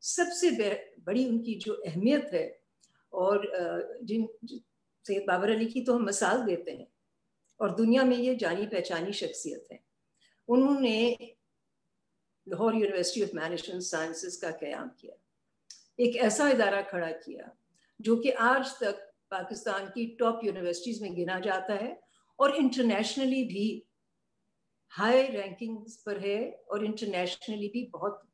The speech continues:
recognized है, पहचाना जाता है। तो सैयद बाबर अली का बहुत गहरा तजुर्बा है higher education sector से और वो, अ, उन-, उन्होंने जिन लोगों को लम्स से मुंसलिक किया, उनकी जो गवर्निंग bodies हैं,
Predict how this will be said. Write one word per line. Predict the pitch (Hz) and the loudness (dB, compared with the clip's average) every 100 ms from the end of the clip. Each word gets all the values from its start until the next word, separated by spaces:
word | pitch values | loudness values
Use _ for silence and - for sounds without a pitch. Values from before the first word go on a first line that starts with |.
| _ 175 | _ -6
recognized | 165 170 160 156 170 - - | -4 -6 -6 -6 -4 -6 -10
है, | - - _ _ - | -14 -14 _ _ -8
पहचाना | 170 185 175 202 | -6 -4 -4 -4
जाता | 185 175 - - | -4 -8 -8 -14
है। | - _ _ _ _ _ _ _ _ _ _ _ _ _ _ _ _ _ - | -20 _ _ _ _ _ _ _ _ _ _ _ _ _ _ _ _ _ 0
तो | 277 277 285 277 | 2 4 2 2
सैयद | - 269 269 | 2 2 4
बाबर | 233 226 285 | 4 4 4
अली | 269 269 254 | 2 2 0
का | 269 254 | 2 2
बहुत | 226 208 254 285 285 - _ 220 | 2 -2 0 0 -2 -12 _ -4
गहरा | 165 208 | -2 -2
तजुर्बा | 233 185 165 180 160 156 | -2 -2 -4 -6 -8 -8
है | 165 - _ _ - | -12 -18 _ _ -8
higher | 180 185 | -4 -4
education | 175 - 170 165 156 | -6 -8 -8 -8 -10
sector | - 143 - 156 | -12 -14 -16 -14
से | - - _ _ _ _ _ - - - _ _ - | -14 -16 _ _ _ _ _ -20 -20 -20 _ _ 0
और | 226 254 | 4 4
वो, | 240 262 269 277 | 4 0 0 -2
अ, | - 208 190 - | -6 -4 -6 0
उन-, | 240 247 | 0 2
उन्होंने | 247 254 254 247 240 240 240 208 | 2 4 4 4 6 6 4 0
जिन | 202 196 | -4 -2
लोगों | 190 226 | -2 0
को | 220 247 220 220 | -2 -2 2 2
लम्स | 214 185 220 226 - | 2 0 -2 -4 -2
से | 202 | -2
मुंसलिक | 180 170 - 254 247 - | -2 -6 0 0 0 0
किया, | 233 214 208 | 0 2 2
उनकी | 208 208 180 202 | 2 0 -6 -6
जो | 175 175 | -6 -6
गवर्निंग | 175 196 247 254 226 | -2 2 4 4 2
bodies | 220 220 233 - | -2 -2 -4 -4
हैं, | 208 214 220 | -6 -6 -12